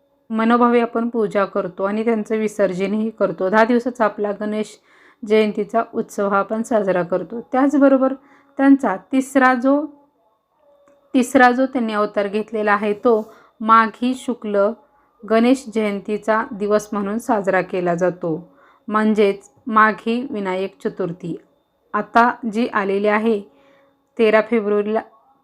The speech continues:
तेरा फेब्रुवारीला जी, अ, विनायक चतुर्थी आहे म्हणजे तीच माघी शुक्ल गणेश जयंती होय. तर स्कंद पुराणात माघ महिन्यातील गणेश चतुर्थी म्हणजेच गणेश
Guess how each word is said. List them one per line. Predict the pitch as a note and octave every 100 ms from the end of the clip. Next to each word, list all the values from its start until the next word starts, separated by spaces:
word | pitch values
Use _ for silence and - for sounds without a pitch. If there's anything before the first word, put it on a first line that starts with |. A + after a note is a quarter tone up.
| -
तेरा | A3 G#3+ A3+
फेब्रुवारीला | B3 G#3+ G3+ G3+ G#3 G#3
जी, | G3 G#3 A#3 - _ _ _ _ G#3+
अ, | G#3
विनायक | G#3 A3+ A3+ A3+ A3+
चतुर्थी | G#3+ G#3 A3
आहे | G#3 F#3+ G3 A3 _ _ _
म्हणजे | G#3+ G#3+ G#3 G3+ G3+
तीच | A#3+ A3+ -
माघी | A#3 G#3+ G3 F3+ A3 C#4 D4
शुक्ल | - A#3+ A3 A3+ A3
गणेश | A3 G#3 G3 G3+ -
जयंती | G3 F#3 F3+ G#3
होय. | G3 F3+ D#3+ E3 _ _ _ _ _ -
तर | A#3+ A3+
स्कंद | - - C#4 D4+ D#4
पुराणात | D4+ B3+ B3+ B3 G3+ G3+ _ _ _ A#3
माघ | A3+ B3 C4+
महिन्यातील | C4+ C4 B3 A#3+ B3+ A#3
गणेश | G#3+ G#3+ A#3 -
चतुर्थी | A3+ G#3+ A3 A3 G#3+ A#3 G#3 A3+ _ _ _ _ _ A3
म्हणजेच | A#3 A3+ G#3 G#3
गणेश | G3+ G#3+ A#3 C4+